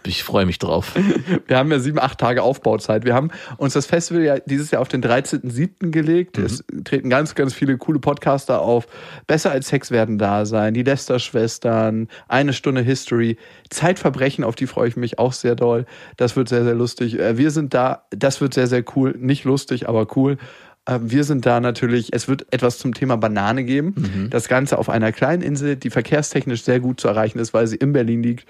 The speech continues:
Speaker 2: Und wenn ihr noch helfen wollt und dafür Karten bekommen möchtet, schreibt uns einfach an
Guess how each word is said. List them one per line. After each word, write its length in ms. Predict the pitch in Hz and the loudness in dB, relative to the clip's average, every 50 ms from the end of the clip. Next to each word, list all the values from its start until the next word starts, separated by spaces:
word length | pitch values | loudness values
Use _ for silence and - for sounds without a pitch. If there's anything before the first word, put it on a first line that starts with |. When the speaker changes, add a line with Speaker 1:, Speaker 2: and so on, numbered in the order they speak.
| - - - - - - - _ _ _ | -20 -20 -20 -20 -20 -20 -20 _ _ _
Speaker 2:
Und 540 | - 117 110 110 110 107 107 110 107 - - _ _ _ _ _ _ - | 2 2 4 4 2 0 -2 -4 -6 -8 -16 _ _ _ _ _ _ -2
wenn 120 | 110 120 | 0 2
ihr 220 | 131 135 127 120 104 | 2 4 2 2 0
noch 160 | 113 117 - | -2 0 0
helfen 280 | 170 226 269 - 120 98 | 0 0 0 -2 -4 -2
wollt 260 | 104 92 87 90 - - | 0 0 0 0 -2 -6
und 120 | 110 107 | -4 0
dafür 240 | 110 110 110 - 120 | 2 2 2 0 -4
Karten 300 | 113 - 139 160 180 151 | -2 0 -2 0 0 -2
bekommen 260 | 151 151 - 156 170 | -4 -2 -2 -2 0
möchtet, 280 | 170 175 160 - 220 - | 0 0 -2 -2 -6 -10
schreibt 260 | - - 117 127 - | -4 -2 -2 -2 -2
uns 140 | 196 185 - | -4 -4 -2
einfach 340 | - 185 190 196 262 233 - | -2 -2 -2 -2 -4 -6 -2
an 240 | - - 131 165 | -2 -2 -2 -2